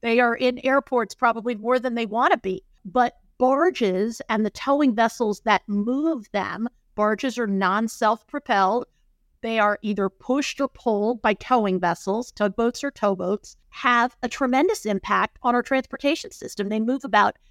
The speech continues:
six hundred sixty-five million tons of cargo a year. That is throughout the inland river systems. It is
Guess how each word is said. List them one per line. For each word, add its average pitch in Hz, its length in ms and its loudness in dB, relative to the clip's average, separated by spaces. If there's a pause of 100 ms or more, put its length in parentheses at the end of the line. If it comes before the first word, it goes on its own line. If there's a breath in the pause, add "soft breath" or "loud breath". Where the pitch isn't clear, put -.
six - 280 -6
hundred 311 320 2
sixty-five 247 720 0
million 247 600 0
tons 247 360 0
of - 140 -12
cargo 226 500 0
a 208 100 -2
year. 180 540 -2 (280)
That 220 240 2
is 208 240 -2 (240)
throughout 240 720 2 (100)
the 247 180 -4
inland 240 440 0
river 214 260 -2
systems. - 920 0
It 208 140 2
is 196 220 0